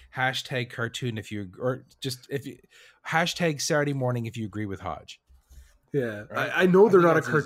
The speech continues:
Speaker 2: cartoon, but they fall under that umbrella
Speaker 1: That's what I mean.
Speaker 2: because,
Speaker 1: So
Speaker 2: yeah.
Speaker 1: Saturday morning for you,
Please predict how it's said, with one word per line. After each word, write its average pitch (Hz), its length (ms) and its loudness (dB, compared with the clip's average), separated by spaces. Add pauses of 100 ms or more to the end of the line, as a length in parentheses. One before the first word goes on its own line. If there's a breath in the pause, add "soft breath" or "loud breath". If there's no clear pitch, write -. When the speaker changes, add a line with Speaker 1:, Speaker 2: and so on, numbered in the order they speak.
(180)
Speaker 2:
cartoon, 135 240 2
but 127 240 -2
they 139 100 -2
fall 160 460 2
under 147 180 4
that 131 220 0
umbrella 185 200 2
Speaker 1:
That's - 80 -2
what 160 120 -2
I - 20 -8
mean. 123 80 -8
Speaker 2:
because, 104 480 -10
Speaker 1:
So 156 120 -6
Speaker 2:
yeah. 113 140 -4
Speaker 1:
Saturday 180 300 0
morning 160 300 -4
for 139 160 -6
you, 139 340 -4